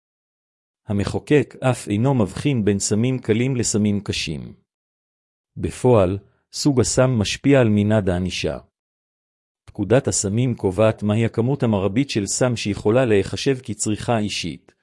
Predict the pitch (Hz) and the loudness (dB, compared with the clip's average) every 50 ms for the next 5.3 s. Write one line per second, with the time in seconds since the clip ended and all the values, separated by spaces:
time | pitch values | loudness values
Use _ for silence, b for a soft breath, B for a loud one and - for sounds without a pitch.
0 | _ _ _ _ - - 107 101 113 113 98 98 92 82 73 69 - _ _ _ | _ _ _ _ -4 -4 -4 0 0 -2 -2 -2 -4 -6 -8 -10 -16 _ _ _
1 | _ _ _ _ _ _ _ _ _ _ _ _ _ _ _ _ _ - 101 - | _ _ _ _ _ _ _ _ _ _ _ _ _ _ _ _ _ -10 -8 -2
2 | - 139 143 - - - 107 101 98 95 95 - - - 95 92 107 120 117 110 | 0 0 0 0 -4 -8 -2 -2 0 0 -2 -4 -4 -2 0 2 2 2 2 2
3 | 98 92 87 90 92 - - 92 - - 131 123 117 - - - _ _ _ _ | 0 -2 -2 -4 -6 -4 -4 -6 -4 -2 -4 -4 -4 -4 -10 -12 _ _ _ _
4 | - - 110 101 101 131 151 147 - - 139 120 - - 120 107 98 90 98 95 | -8 -2 -2 0 2 0 0 -2 -2 -4 -4 -4 -2 0 2 2 2 2 0 0
5 | 85 82 73 65 64 62 | 0 -2 -4 -6 -8 -14